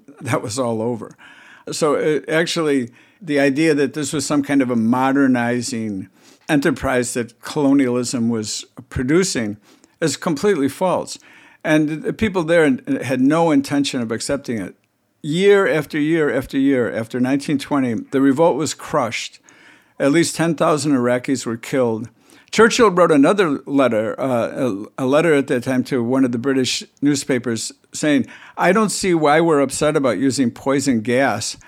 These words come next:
on the N's," and that he was using the N word, uh, for people who were the subject of this attack and, and that was going on in Iraq. So that, that's Churchill also. As a, and so, you know, the ten thousand,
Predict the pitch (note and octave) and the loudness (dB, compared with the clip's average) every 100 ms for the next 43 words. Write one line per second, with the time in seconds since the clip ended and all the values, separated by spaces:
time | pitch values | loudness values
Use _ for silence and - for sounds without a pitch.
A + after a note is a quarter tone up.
0 | _ D#3 C#3 C3+ A#2+ - D#3 C#3 G2+ - | _ -2 2 2 2 0 0 0 -2 -6
1 | - - _ - C#3 C#3 - D#3+ C#3+ C3+ | -12 -14 _ -4 0 0 0 2 2 2
2 | C3+ D3 C#3 B2 - C#3 C#3 A#2 A#2+ B2+ | 0 0 2 0 0 2 4 4 0 0
3 | E2+ G2+ - - - - - C3+ A2+ A2+ | -2 -6 -18 -20 -20 -20 -6 -2 -2 -4
4 | - F#3 D3 - D3 B2+ - C#3+ C#3 C3 | -8 -14 -12 -2 0 0 -2 -4 -2 -2
5 | D3 C3+ A#2+ A2 - C3 A#2 - D#3 C#3+ | 0 2 2 -2 -6 -6 -6 0 0 0
6 | B2 - A#2+ A2+ - _ - B2+ - - | -2 0 -4 -4 -16 _ -4 -2 -2 -8
7 | A#2 - E3+ E3 - B2+ A2+ - A2+ B2 | -10 -2 0 2 0 -2 -2 -4 -8 -6
8 | C3 C3 - C#3 B2+ A#2+ A2 A2+ G#2+ B2+ | -6 -6 -4 0 2 0 -2 -2 -2 -2
9 | E2 - - F3 F#3 G3 F3+ G3+ G3+ - | -4 -14 -4 0 2 2 4 4 2 0
10 | F#3+ - D#3+ C3 E3+ - D3+ B2 A#2+ B2+ | 0 2 0 2 0 0 -2 -2 -4 -12
11 | - - - E3 D#3+ G#3 F#3 - - F#3 | -16 -20 -8 -4 2 4 2 0 -4 0
12 | F3 D#3+ E3+ D3+ - D3 C#3 F#3 G3+ G3+ | 0 2 0 0 -4 -12 -6 -2 0 4
13 | F#3 F#3 E3+ F3 D#3+ | 4 4 0 -2 -2